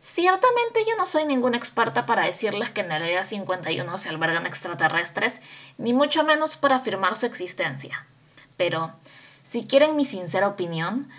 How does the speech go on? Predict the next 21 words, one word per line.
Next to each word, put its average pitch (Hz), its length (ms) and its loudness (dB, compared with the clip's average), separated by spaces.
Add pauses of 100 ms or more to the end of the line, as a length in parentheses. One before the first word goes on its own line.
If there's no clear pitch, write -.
(140)
yo 311 180 2
sí 427 200 4
creo 415 220 6
que 269 120 2
podría 208 400 2
haber 240 220 4
vida 220 380 -2
fuera 226 380 2
de 220 100 0
nuestro 214 320 -6
planeta. 165 500 -6 (500)
Nuestro 233 340 -2
universo 247 420 2
es - 240 -6
tan 233 300 6
grande 208 420 2 (200)
que 233 80 0
me 240 120 4
parece 247 380 2
prácticamente 226 720 -2
im-, 226 160 -2